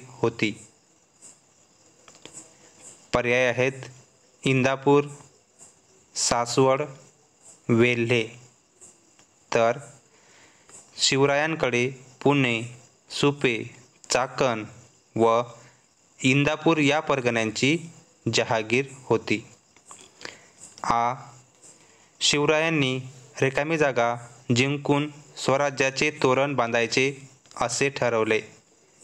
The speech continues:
पर्याय आहेत सिंहगड, शिवनेरी, तोरणा. तर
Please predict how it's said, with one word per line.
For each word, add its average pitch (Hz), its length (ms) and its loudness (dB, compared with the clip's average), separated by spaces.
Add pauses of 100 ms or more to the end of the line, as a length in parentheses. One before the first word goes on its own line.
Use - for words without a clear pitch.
(380)
पर्याय 117 340 2
आहेत 123 120 2 (840)
सिंहगड, 139 640 0 (600)
शिवनेरी, 131 720 0 (960)
तोरणा. 117 400 2 (2000)
तर 123 240 2